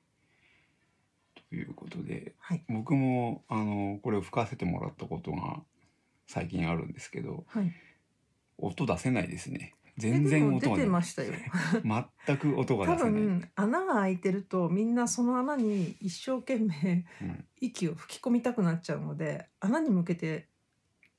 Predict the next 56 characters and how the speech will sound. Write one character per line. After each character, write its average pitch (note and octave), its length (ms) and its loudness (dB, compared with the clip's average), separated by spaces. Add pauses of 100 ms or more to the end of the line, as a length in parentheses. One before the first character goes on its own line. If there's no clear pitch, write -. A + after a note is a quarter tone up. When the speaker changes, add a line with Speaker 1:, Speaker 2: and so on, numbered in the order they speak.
(220)
Speaker 2:
こ D3 240 -6
う、 - 80 -18
息 E3+ 240 -4
を C#3+ 60 -4
入 E3+ 260 -2
れ G#3 120 4
ち - 100 -2
ゃ G3+ 40 4
う F3 60 2
ん D#3+ 40 2
で C#3+ 80 -4
す - 100 -6
け - 100 -8
ど、 E3 200 -2
そ D4+ 180 -6
う D4 40 -6
す D#4+ 120 -6
る D#4 80 -4
と - 140 -10
出 E3+ 160 0
な D3+ 160 -2
い - 40 -8
の F#3 180 -8
で、 D#3+ 300 -2 (600)
こ E3+ 340 -4 (280)
う、 F3+ 40 0
な F#3+ 60 2
ん F3 60 2
て E3+ 80 -10
い C#3+ 40 -10
う - 40 -10
ん - 20 -10
で D#3 60 -12
す - 100 -14
か、 - 180 -14
穴 G#3+ 280 0
の C#4+ 400 -2 (380)
こ - 140 -12
ち A#3+ 180 -8
ら C#4 140 2
側 C4+ 240 2
に B3 140 2
唇 A3+ 500 -2
を A3 60 -2
つ - 80 -8
け A3 160 -6
て、 D#3+ 260 -4
反 B3+ 320 -6
対 B3+ 240 0
側 A3+ 220 0
の A3 120 2
向 F#3 180 2
こ B3+ 260 -4
う A3+ 40 -6
側 A#3+ 260 0
の A3+ 300 -2